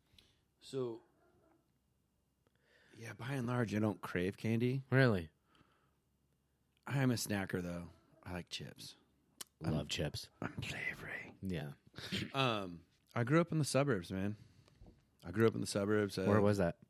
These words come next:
Speaker 1: Simi Valley, California. I'm a California kid through and through,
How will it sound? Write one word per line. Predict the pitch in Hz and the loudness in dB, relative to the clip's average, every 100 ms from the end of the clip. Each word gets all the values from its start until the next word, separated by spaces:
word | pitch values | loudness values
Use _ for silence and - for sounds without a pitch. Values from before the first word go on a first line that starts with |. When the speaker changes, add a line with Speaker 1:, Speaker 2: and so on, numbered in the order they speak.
| - | -12
Speaker 1:
Simi | - 113 107 | -4 0 2
Valley, | 117 113 | 2 2
California. | 120 117 127 95 85 82 - _ _ _ _ _ _ _ _ _ _ _ _ _ _ - | 2 0 0 0 -2 -8 -16 _ _ _ _ _ _ _ _ _ _ _ _ _ _ -4
I'm | 98 | -2
a | |
California | 95 107 98 95 101 98 | 0 0 0 0 0 0
kid | 110 101 98 - _ | 0 0 -2 -6 _
through | - 110 | 0 2
and | 101 | 2
through, | - 139 165 | 4 4 4